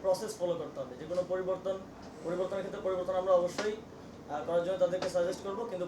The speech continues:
প্রসেসটা ফলো করাটা জরুরি। আমরা পুরো দেশকে ঢেলে সাজাতে চাই এবং সেটা আমরা আসলে ব্যক্তির জায়গা থেকে নয় যে একজন ব্যক্তিকে আমি পরিবর্তন করে দিলাম আর হয়ে গেল। আমরা সিস্টেমটাকে ঢেলে সাজাতে চাই। আমরা এমন একটা সিস্টেম গড়ে দিয়ে যেতে চাই এই অন্তর্বর্তীকালীন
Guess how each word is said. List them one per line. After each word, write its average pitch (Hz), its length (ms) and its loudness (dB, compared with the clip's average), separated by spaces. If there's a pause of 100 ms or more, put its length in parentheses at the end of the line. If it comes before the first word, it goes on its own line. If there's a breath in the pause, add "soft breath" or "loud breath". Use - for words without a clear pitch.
প্রসেসটা 185 420 2
ফলো 170 160 4
করাটা 165 280 -2
জরুরি। 135 340 -8 (1040)
আমরা 233 460 8 (120)
পুরো 226 200 2
দেশকে 208 380 0
ঢেলে 190 200 0
সাজাতে 180 380 0
চাই 185 140 6 (280)
এবং 175 400 4 (220)
সেটা - 200 2
আমরা 208 280 4
আসলে 214 320 2 (600)
ব্যক্তির 233 420 0
জায়গা 208 260 2
থেকে 196 220 0
নয় 151 180 -2
যে 151 320 -4 (320)
একজন 175 220 -2
ব্যক্তিকে 208 380 0
আমি 214 160 2
পরিবর্তন 214 440 2
করে 202 140 0
দিলাম 196 220 4
আর 175 60 6
হয়ে 165 200 2
গেল। 170 160 0
আমরা 175 220 2
সিস্টেমটাকে 214 520 0
ঢেলে 175 140 4
সাজাতে 151 380 -4
চাই। 135 160 -6
আমরা 156 120 -2
এমন 202 140 2
একটা 202 120 -2
সিস্টেম 208 380 -2 (560)
গড়ে 208 140 4
দিয়ে 214 200 4
যেতে 202 260 2
চাই 208 200 4
এই 196 120 6
অন্তর্বর্তীকালীন 175 600 0